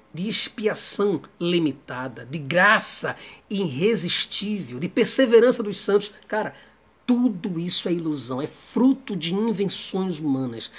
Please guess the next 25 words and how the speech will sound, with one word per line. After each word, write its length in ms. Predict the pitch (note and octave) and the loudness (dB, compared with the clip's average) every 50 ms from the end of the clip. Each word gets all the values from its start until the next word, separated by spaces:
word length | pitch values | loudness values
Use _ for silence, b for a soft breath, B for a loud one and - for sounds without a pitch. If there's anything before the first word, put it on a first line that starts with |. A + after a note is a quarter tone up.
| B B B | B B B
são 240 | - - B3+ B3 | 4 6 6 6
consequências 1000 | - - A3 C4 C#4 C4+ - - C#4 - - - E3+ D#3+ D#3+ D#3 - - F#3 D3+ | 4 4 4 4 4 4 2 0 -2 -4 -4 -2 0 0 0 0 0 -2 -4 -4
de 180 | C3+ C#3 F#3 F#3 | -4 -4 -2 0
interpretações 1160 | G3 A3+ C4 C#4 C4+ C#4 B3+ F3+ - - - G3 G#3 G3+ - F3 - - - G3+ F#3+ F#3 - | 2 6 6 6 6 4 0 -2 -2 -4 -6 -4 -4 -6 -6 -6 -6 -6 -4 -4 -4 -2 -2
errôneas. 720 | F3 D#3+ G#2+ A2 A#2+ C3 C#3 B2+ A2+ G2+ - - - - - B B B B B B B B B B B B B - | -4 -4 -4 -6 -6 -6 -6 -6 -6 -8 -12 -14 -14 -14 -14 B B B B B B B B B B B B B -4
O 100 | G#3 - | 0 2
ser 260 | - - - A3 G#3+ | 4 8 10 10 10
humano, 560 | G3+ D#3 C#3+ D3 E3+ F#3 F3 D3+ C3 A2+ G2+ | 10 8 6 4 4 4 4 2 2 0 -2
meu 140 | G#2+ B2+ B2+ | -6 -6 -6
irmão, 320 | G2+ G#2+ G#2+ G2+ F#2+ F2+ - _ _ _ _ _ _ _ | -6 -8 -10 -12 -12 -16 -20 _ _ _ _ _ _ _
minha 220 | - C#3+ C#3 C3 G#2 | -10 -8 -6 -6 -6
irmã, 320 | G#2+ A2+ A2+ G#2+ G2+ - - | -8 -10 -10 -10 -12 -12 -8
você 240 | - D3 C#3 - G#3+ | -6 -2 0 0 0
que 80 | F#3 - | 0 -2
tá 60 | E3+ | -2
do 100 | C#3+ D3+ | -2 0
outro 220 | D3+ D3 - C#3+ | -2 -2 -4 -6
lado, 300 | B2 G#2 - - - - _ B B B B B B B | -8 -8 -10 -14 -20 -20 _ B B B B B B B
o 80 | G3 | -2
ser 260 | - - - G#3+ G3+ G3 | 0 4 6 8 8 6
humano 220 | E3+ E3+ F3 F3+ | 6 4 2 2
não 120 | E3+ F3+ | 2 0
precisa 460 | F#3 F#3+ F#3+ E3+ - - - D3 C3+ C#3+ | 0 0 0 0 0 -2 -2 -4 -8 -10
de 100 | C#3+ D3+ | -12 -10
igreja. 520 | C#3 C#3+ C#3 C3+ C3+ C3 - - - G2 | -4 0 2 2 2 2 -2 -6 -12 -16